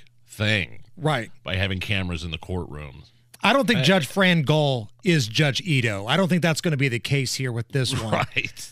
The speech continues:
Speaker 1: right.
Speaker 2: So I'd be
Speaker 1: Yeah,
Speaker 2: okay with it
Speaker 1: yeah.
Speaker 2: either way, to be honest with you. Uh, we got some more legal stuff here. Last night,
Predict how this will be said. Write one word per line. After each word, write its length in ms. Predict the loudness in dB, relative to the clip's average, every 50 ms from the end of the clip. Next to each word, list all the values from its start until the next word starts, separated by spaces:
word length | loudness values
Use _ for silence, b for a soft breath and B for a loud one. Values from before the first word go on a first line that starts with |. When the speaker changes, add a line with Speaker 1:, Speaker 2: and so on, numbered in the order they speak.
| -16 -14
Speaker 1:
right. 640 | -6 -2 -2 -2 -2 -4 -10 -10 -10 -12 -20 -20 -20 _ -20 -12
Speaker 2:
So 380 | -4 0 2 4 4 4 4
I'd 240 | 4 4 2 4 6
be 80 | 6 6
Speaker 1:
Yeah, 60 | 4
Speaker 2:
okay 220 | 4 4 4 4 4
with 140 | 4 2
it 80 | 0 0
Speaker 1:
yeah. 100 | 0 2
Speaker 2:
either 200 | 2 2 2 0
way, 240 | 0 0 -2 -2 -2
to 100 | -2 -2
be 120 | 0 0
honest 320 | 2 0 0 -2 -4 -4 -6
with 160 | -8 -8 -8
you. 180 | -10 -10 -10 -14 B B B B B B
Uh, 180 | 0 0 2 2
we 80 | 2
got 180 | 0 0 0 0
some 120 | 2 4
more 240 | 4 6 4 4 2
legal 440 | 0 0 2 2 2 4 4 2 2
stuff 400 | 2 0 0 2 2 0 0 -2
here. 360 | 0 2 2 4 4 2 0 0
Last 420 | 0 2 2 4 2 2 0 0
night, 520 | 2 2 4 4 2 0 -4 -10 -12 -12